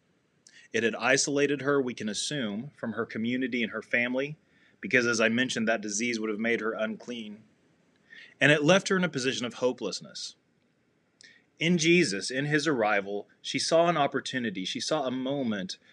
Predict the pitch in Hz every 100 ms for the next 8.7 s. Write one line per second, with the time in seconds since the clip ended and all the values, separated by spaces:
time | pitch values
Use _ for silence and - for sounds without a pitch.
0 | _ - 135 - 123 - 214 160 90 -
1 | - - _ - - 156 165 147 151 143
2 | 104 95 95 98 - - 117 117 - -
3 | 151 151 151 151 135 127 - 113 110 104
4 | - - _ _ _ _ _ _ - 135
5 | - 143 127 - - 139 139 - _ -
6 | 147 175 143 123 117 147 170 170 185 -
7 | 190 190 _ _ _ 123 120 113 104 151
8 | - 131 127 143 - 160 156